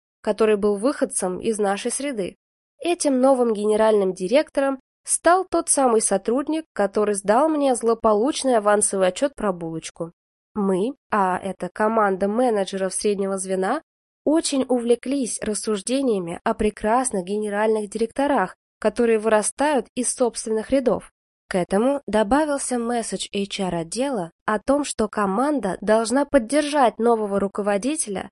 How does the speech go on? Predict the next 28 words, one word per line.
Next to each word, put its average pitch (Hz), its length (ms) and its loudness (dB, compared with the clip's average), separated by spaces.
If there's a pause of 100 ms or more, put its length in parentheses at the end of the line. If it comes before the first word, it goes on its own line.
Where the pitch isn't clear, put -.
работать 254 420 0
в - 80 -16
полную 240 340 4
силу 277 420 -2
и 220 280 -6
делиться 220 560 -4
с - 160 -8
ним 247 220 0
знаниями. 220 680 -2 (580)
Мы 254 200 4
прониклись 262 680 2
этой 226 320 0
идеей 269 440 -2
и 233 120 -2
даже 220 360 2
ринулись 254 560 -2
ее 208 240 0
реализовывать. 233 880 0 (440)
"Это 233 280 2
же 247 140 2
один 254 360 4
из 240 140 -2
нас, 247 400 0 (280)
он 226 200 4
взял 240 360 2
на 214 120 0
себя 196 360 -2
ответственность, 196 880 -4